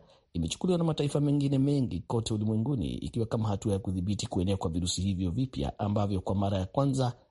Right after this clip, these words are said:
vilitangazwa Afrika Kusini. Jeshi la Sudan limesema Jumapili kwamba wanajeshi wake sita wameuawa wakati wa mapambano kwenye mpaka na Ethiopia. Tukio hilo limefanyika siku moja tu baada ya madai kwamba wanajeshi wa Ethiopia pamoja na wapiganaji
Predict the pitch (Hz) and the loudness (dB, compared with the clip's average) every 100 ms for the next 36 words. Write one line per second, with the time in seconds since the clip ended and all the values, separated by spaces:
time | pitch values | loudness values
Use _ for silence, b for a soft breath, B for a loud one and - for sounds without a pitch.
0 | _ 131 120 117 104 85 71 69 - 67 | _ 0 2 2 2 0 0 -4 -6 -6
1 | 73 - - 78 73 67 - _ b b | -6 -6 -4 -2 0 -2 -6 _ b b
2 | b 120 175 247 220 170 - 151 165 180 | b 4 4 4 2 0 0 2 2 2
3 | 190 170 156 147 143 143 135 127 151 139 | 2 2 2 2 2 2 0 0 -2 0
4 | 139 127 113 107 101 107 113 110 - 107 | 0 2 2 2 0 0 0 -2 -2 -4
5 | - 147 - 69 82 78 92 101 95 - | -2 0 0 0 0 0 2 2 0 0
6 | 101 98 98 - 95 101 98 98 - 82 | -2 0 -2 0 0 2 2 0 0 0
7 | 90 - 95 90 87 76 110 101 62 - | 0 0 -2 0 -2 -2 -2 -2 -2 -4
8 | - B B B B - - - 104 110 | -10 B B B B -10 -4 0 2 2
9 | 107 113 113 117 113 - - 110 107 104 | 2 0 0 0 0 -4 0 2 2 2
10 | 101 147 143 139 131 127 123 120 120 117 | 0 0 2 2 2 2 0 2 0 0
11 | - 117 117 120 110 98 98 113 110 107 | 0 2 2 2 2 0 2 0 0 0
12 | 107 104 139 - 127 - 67 78 87 95 | 0 0 -2 -2 -2 0 0 0 2 2
13 | 85 87 98 123 117 62 55 | 0 0 0 0 0 -2 -6